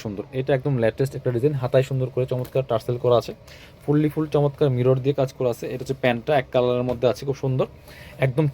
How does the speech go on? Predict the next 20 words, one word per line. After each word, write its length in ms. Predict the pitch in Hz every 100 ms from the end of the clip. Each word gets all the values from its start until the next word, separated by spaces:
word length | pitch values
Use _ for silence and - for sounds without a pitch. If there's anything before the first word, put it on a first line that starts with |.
| 180
চেরি 260 | 180 185 196
ফেব্রিক্সের 380 | 156 131 135 139
মধ্যে 160 | 127 113 101
আছে, 100 | 95
এটা 100 | 95
খুব 100 | 120 -
সুন্দর। 220 | 127 92 - - - - 131
এটা 100 | 135
হচ্ছে 140 | 143 - 135
ওড়নাটা, 280 | 127 101 95 -
সুন্দর 380 | 147 151 160 160 131
একটা 120 | 139
ওড়না 180 | 127 123
পাচ্ছেন, 200 | 127 127 139
চমৎকার 380 | 131 131 - 143 131
ওড়না, 180 | 127 247 - - - - - 110
এই 60 | 95
যে 60 | - - - -
চমৎকার 360 | 147 151 - 151
কালার 220 | 131 120